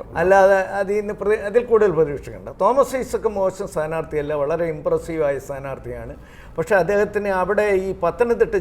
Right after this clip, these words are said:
ജില്ലയിൽ സി പി എമ്മിൽ ഒരുപാട് തമ്മിലടിയുണ്ട്. ഒരു യോഗത്തിൽ അടിയൊക്കെ നടന്നു, മന്ത്രി അടിയൊന്നും നടന്നില്ലെന്ന് പറഞ്ഞെങ്കിലും അവിടെ ഭിന്നതയുണ്ട്, അതിൻ്റേതായ പ്രശ്നങ്ങളുണ്ട്. അപ്പോൾ അവിടുന്ന് കുറച്ച്, അപ്പോൾ അതിൻ്റെ, ഏഹ്, ഏതായ പ്രശ്നങ്ങൾ അദ്ദേഹവും നേരിടുന്നുണ്ട്. എന്നാലും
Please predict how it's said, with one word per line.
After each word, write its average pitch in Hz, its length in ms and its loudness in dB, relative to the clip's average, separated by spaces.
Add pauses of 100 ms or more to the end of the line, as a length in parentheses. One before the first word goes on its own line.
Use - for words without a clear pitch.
ജില്ലയിൽ 180 260 0 (100)
സി 170 100 -6 (140)
പി 196 120 -4
എമ്മിൽ 180 280 -6
ഒരുപാട് 160 320 2 (180)
തമ്മിലടിയുണ്ട്. 127 680 -4 (460)
ഒരു 165 80 0 (100)
യോഗത്തിൽ 185 400 6 (100)
അടിയൊക്കെ 180 380 2
നടന്നു, 165 300 -4 (180)
മന്ത്രി 160 280 -4 (200)
അടിയൊന്നും 190 400 0
നടന്നില്ലെന്ന് 196 540 0
പറഞ്ഞെങ്കിലും 190 460 2
അവിടെ 180 220 2
ഭിന്നതയുണ്ട്, 170 560 0 (140)
അതിൻ്റേതായ 190 500 4 (100)
പ്രശ്നങ്ങളുണ്ട്. 151 680 -4 (500)
അപ്പോൾ 208 140 0 (100)
അവിടുന്ന് 247 500 0
കുറച്ച്, 220 420 0 (220)
അപ്പോൾ 208 200 -2 (280)
അതിൻ്റെ, 226 380 2 (320)
ഏഹ്, 185 340 -12 (220)
ഏതായ 208 240 10 (100)
പ്രശ്നങ്ങൾ 185 480 -2
അദ്ദേഹവും 180 420 2
നേരിടുന്നുണ്ട്. 127 540 -6 (140)
എന്നാലും 185 340 -4